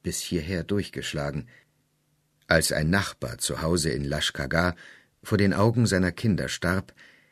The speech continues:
nachdem er bei Kämpfen von einem Schrapnell getroffen worden war, steckte ihm der Vater sein Erspartes zu und sagte,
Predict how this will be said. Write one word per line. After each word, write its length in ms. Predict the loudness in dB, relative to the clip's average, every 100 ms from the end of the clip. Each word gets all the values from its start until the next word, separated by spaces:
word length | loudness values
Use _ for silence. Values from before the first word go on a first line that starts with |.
| _ -4
nachdem 340 | -2 4 6 6
er 140 | 4
bei 140 | 2
Kämpfen 480 | 0 2 0 2 -2
von 200 | 0 -2
einem 240 | 0 0 0
Schrapnell 520 | -4 -4 0 0 0
getroffen 460 | -4 -6 -4 -2 0
worden 280 | 2 2
war, 220 | 2 2 0 -10 -20 _ _ _ -6
steckte 440 | 0 0 0 0
ihm 160 | 2 4
der 120 | 2
Vater 400 | 2 0 0 -2
sein 200 | 0 0
Erspartes 800 | -2 -4 -2 -4 -4 -8 -8 -6
zu 240 | -2 0
und 160 | 0 -2
sagte, 440 | -2 -2 2 2